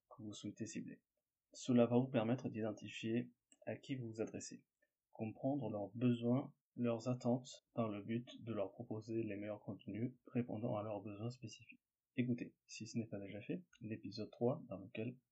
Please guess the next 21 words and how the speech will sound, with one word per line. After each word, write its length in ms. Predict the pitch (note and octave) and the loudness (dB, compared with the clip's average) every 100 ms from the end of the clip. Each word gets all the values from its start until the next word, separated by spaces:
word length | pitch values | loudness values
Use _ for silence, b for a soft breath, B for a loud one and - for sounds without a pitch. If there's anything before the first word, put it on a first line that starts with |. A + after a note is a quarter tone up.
| - | -14
j'évoque 440 | G#2+ G#2 G#2 G#2+ - | -6 -6 -4 -6 -6
les 160 | G2 | -8
intentions 380 | G2 G2+ - B2 | -6 -8 -4 -4
de 40 | |
recherche 560 | G#2 G2+ - A#2 B2+ - - | -4 -8 -8 -6 -8 -10 -12
des 300 | A2+ A#2+ A2+ | 0 0 0
utilisateurs. 520 | - G#2 G2 - - _ _ _ _ _ _ A#2+ | -6 -8 -8 -10 -16 _ _ _ _ _ _ -2
Les 60 | |
bénéfices 800 | B2 B2+ A#2+ A#2+ C#3+ D3+ - - | 4 6 6 4 -2 -2 -4 -6
d'un 140 | A#2 G#2+ | -6 -2
persona 720 | A#2+ B2 - A2 A2 B2 - | -2 -2 -2 -2 -2 -2 -4
ou 160 | B2 A2+ | -2 -2
avatar 420 | G#2 G#2 - G#2 | 0 0 0 -6
client 360 | - G#2 G#2 G2+ G2+ A2 | -6 -6 -4 -6 -8 -4
bien 160 | A2 | -4
défini. 480 | G#2 - - - - _ _ _ _ _ _ _ _ _ B2 | -2 -4 -6 -8 -10 _ _ _ _ _ _ _ _ _ -2
Une 160 | A2+ | 2
meilleure 240 | A#2 C#3+ D3 | 4 2 2
compréhension 580 | C#3 B2 B2 - B2 A#2 | 0 2 2 4 2 2
du 120 | G#2+ | -2
persona 640 | - A#2 - G#2+ A2+ - | -4 -4 -2 0 2 0